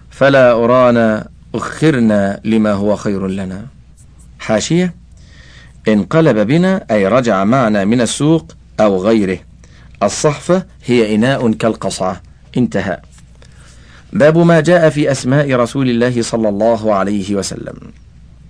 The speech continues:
حدثنا سعيد بن عبد الرحمن المخزومي وغير واحد قالوا: حدثنا سفيان عن الزهري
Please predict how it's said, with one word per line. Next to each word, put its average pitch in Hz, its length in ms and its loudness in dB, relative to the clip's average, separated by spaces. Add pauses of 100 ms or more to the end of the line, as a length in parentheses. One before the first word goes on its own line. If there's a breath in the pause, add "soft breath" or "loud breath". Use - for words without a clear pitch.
(520 loud breath)
حدثنا 120 500 0
سعيد 120 380 0
بن 110 160 -2
عبد 113 260 0
الرحمن 123 600 0 (120)
المخزومي 107 840 -2 (380 soft breath)
وغير 107 380 0
واحد 101 360 -2 (480 soft breath)
قالوا: 117 340 2 (400 soft breath)
حدثنا 110 500 0
سفيان 127 600 -2
عن 117 200 0
الزهري 110 540 -2